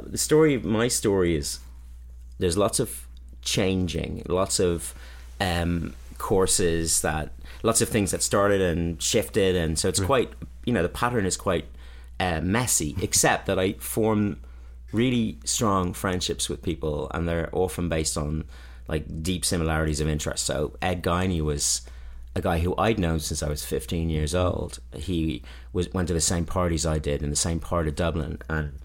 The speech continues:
Speaker 1: you know, went out with my sister and, and, you know, all this sort of just, like, stuff that happens when you're a teenager. But Ed and I were both really passionate about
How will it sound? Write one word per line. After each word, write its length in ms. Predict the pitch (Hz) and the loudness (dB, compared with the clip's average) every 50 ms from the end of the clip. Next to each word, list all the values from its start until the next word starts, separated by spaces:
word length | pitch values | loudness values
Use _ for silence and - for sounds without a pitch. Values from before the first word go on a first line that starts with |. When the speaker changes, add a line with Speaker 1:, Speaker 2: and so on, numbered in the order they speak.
| - - - - - - - - - - - | -14 -16 -16 -16 -16 -14 -12 -12 -12 -8 -4
Speaker 1:
you 140 | 90 90 90 | -2 0 0
know, 240 | 85 78 76 69 - - | 2 2 0 0 0 0
went 160 | 95 92 92 | 0 2 2
out 80 | 92 80 | 2 2
with 100 | 78 85 | 2 2
my 100 | 87 82 | 2 2
sister 480 | - - 104 90 - - - 78 65 | 2 2 2 0 0 0 -2 -2 -2
and, 240 | 65 69 78 78 - | -2 -2 -2 -4 -4
and, 180 | - 80 87 73 | -4 -2 0 0
you 60 | 107 | 2
know, 120 | 104 95 87 | 2 2 4
all 160 | 92 107 113 | 6 6 6
this 120 | 110 104 - | 6 6 4
sort 120 | 120 104 | 2 2
of 180 | 90 78 - - | 0 -2 -4 -2
just, 240 | - 156 151 - - | 0 0 0 2 2
like, 200 | 110 90 - - - - | 0 0 0 -2 -4 -4
stuff 280 | - - 123 - - | 0 2 0 0 2
that 120 | - 90 82 | 0 -2 0
happens 260 | 101 92 - 80 85 | -2 -2 -2 -2 0
when 100 | 87 82 | 0 0
you're 100 | 78 76 | 0 -2
a 20 | |
teenager. 380 | - - 110 101 90 78 - 80 | -2 -2 -2 -2 -2 -2 -4 -2
But 140 | 71 95 95 | -2 0 2
Ed 160 | 98 101 98 | 2 2 2
and 100 | 95 90 | 2 2
I 80 | 87 | 2
were 80 | 87 85 | 0 0
both 280 | - 90 87 82 - - | 2 0 0 0 0 0
really 120 | 82 78 | -2 -2
passionate 420 | - - 80 73 - - 85 76 | -2 -2 -2 -2 -2 -2 -2 -2
about 240 | 67 - 76 76 - | -2 -2 -4 -4 -6